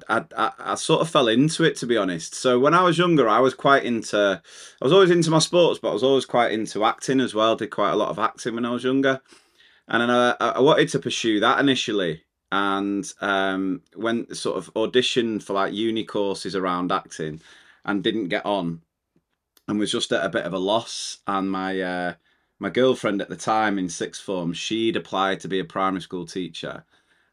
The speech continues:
and sort of said, "Well, why don't you come, come with me and have a look around the campus?" And, uh, sort of went, went on this open day. I thought, "Yeah, this is all right," and then applied.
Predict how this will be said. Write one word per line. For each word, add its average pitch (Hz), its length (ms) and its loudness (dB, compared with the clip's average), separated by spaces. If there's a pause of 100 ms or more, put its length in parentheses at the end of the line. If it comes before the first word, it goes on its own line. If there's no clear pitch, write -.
and 92 480 0 (160)
sort - 320 -6
of 82 80 -12
said, 95 240 -4
"Well, 104 80 -4
why 110 140 2
don't 110 140 -2
you 98 80 -6
come, 101 440 -4 (400)
come 104 180 -4
with 92 140 -4
me 104 200 0
and 120 100 0
have 101 100 -2
a 98 40 -4
look 101 140 -4
around 92 280 -2
the 90 80 -4
campus?" - 760 -8 (560)
And, 95 500 -2 (200)
uh, 90 340 -6
sort - 200 -8
of 95 40 -6
went, 110 260 -6
went 110 220 -6
on 104 140 -4
this 104 200 -4
open 98 420 -2
day. 85 180 -4
I 82 40 -6
thought, 127 240 -8
"Yeah, 170 200 -4
this 165 200 -4
is 110 80 -12
all 87 160 -2
right," 85 300 -4
and 90 80 -6
then 92 140 -4
applied. 87 720 -2